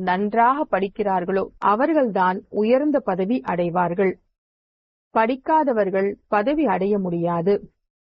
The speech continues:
படிப்பதற்கு ஸ்ரீமத் கிடைக்கிறது. பாவனம் ஆவதுதான் மூல விஷயமாகும். அதற்குதான் இந்த படிப்பாகும். இந்த நேரத்தில் அனைவருமே தமோ பிரதானம்,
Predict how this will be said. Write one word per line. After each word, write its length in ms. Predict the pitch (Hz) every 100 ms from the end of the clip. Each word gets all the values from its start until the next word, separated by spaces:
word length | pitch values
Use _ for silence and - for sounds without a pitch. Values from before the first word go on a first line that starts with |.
| _ _ _ _
படிப்பதற்கு 760 | 190 180 226 - 196 185 - 226 202 269 _ _
ஸ்ரீமத் 720 | _ - 233 240 247 254 262
கிடைக்கிறது. 640 | - 170 170 180 175 175 202 - _ _ _ _ _ _ _ _ _ _ _
பாவனம் 560 | 240 233 277 311 330 320 - 185
ஆவதுதான் 680 | 196 208 202 220 196 196 240 _ -
மூல 400 | 196 226 269 311
விஷயமாகும். 800 | 214 190 202 180 170 170 170 202 - _ _ _ _ _ -
அதற்குதான் 680 | 180 208 226 175 233 190 262 262
இந்த 240 | 190 185 226
படிப்பாகும். 760 | - 247 254 - 233 214 220 220 _ _ _ _ _ _ _ _ -
இந்த 200 | 247 233
நேரத்தில் 680 | 226 262 311 302 240 208 208 - -
அனைவருமே 720 | 196 233 277 247 214 220 196 - 233 - _ _ _
தமோ 300 | 202 202 226 254
பிரதானம், 600 | 247 180 180 180 180 185